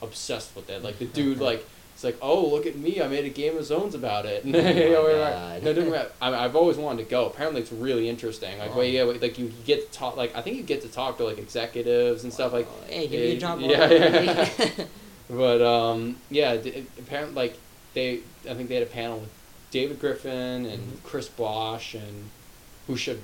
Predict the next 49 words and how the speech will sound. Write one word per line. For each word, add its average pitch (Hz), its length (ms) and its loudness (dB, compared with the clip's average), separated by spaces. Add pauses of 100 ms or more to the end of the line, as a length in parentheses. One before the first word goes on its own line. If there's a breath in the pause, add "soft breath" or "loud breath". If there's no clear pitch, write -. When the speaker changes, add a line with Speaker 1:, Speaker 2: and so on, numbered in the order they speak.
Speaker 1:
not 131 500 -2
come 117 180 -8
back. 104 340 -10 (160)
And, 120 600 0
Speaker 2:
Like, 127 80 -2
uh, - 20 0
Speaker 1:
yeah, 139 120 4
Speaker 2:
I 135 40 4
don't 131 120 4
want, 131 120 0
Speaker 1:
yeah, 127 40 4
Speaker 2:
I 127 100 2
don't 123 60 2
Speaker 1:
like, 123 120 4
Speaker 2:
want 156 160 0
him 156 60 -4
to 147 60 -4
Speaker 1:
<laughs> - 60 -2
Speaker 2:
die 123 220 0
on 110 60 -8
the 104 60 -10
court, 107 280 -6
Speaker 1:
yeah, 120 180 2
Speaker 2:
that's 113 80 -4
why. 117 80 0
Speaker 1:
like, 113 420 -4 (140)
um, 110 460 -8 (100)
David 123 80 -8 (100)
Griffin, 120 160 -6
Chris 113 160 -10
Bosh, 117 520 -6
um, 107 560 -10 (2000)
maybe 175 140 -14 (180)
not 165 340 -8
Dar-, 120 160 -12
no, 127 160 -4
Daryl 180 220 -2
Morey 175 160 -2
wasn't 127 200 -8
on 110 120 -10
that 92 120 -12
one, 87 140 -14
but 113 100 -8
it 123 140 -2
was 123 120 -10
a - 40 -18
couple 180 280 -6
other 127 140 -6
guys. 107 280 -6